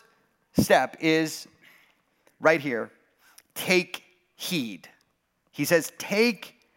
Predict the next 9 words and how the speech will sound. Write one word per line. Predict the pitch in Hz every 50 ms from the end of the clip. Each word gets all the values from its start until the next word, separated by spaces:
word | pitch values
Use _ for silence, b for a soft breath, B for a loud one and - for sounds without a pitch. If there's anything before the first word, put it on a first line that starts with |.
| _ _ _ _ _
heed. | - - - 220 202 135 107 - - - - _ _ _ _ _ _ _ _ B B
<laughs> | 120 B B B B B B B B B B _ _ _ _ _ _ _ _ _ _ _ _ _ _ _ _ _ B B B B B B
Let | - 151 151 - -
anyone | - 185 214 233 233 220 202 190 180 185
who | 180 156 - 165 151
thinks | - - 180 180 185 170 - -
he | 180 -
stands | - - - - 160 151 147 143 143 143 139 - - -
take | - - - 214 180 170 165 - - -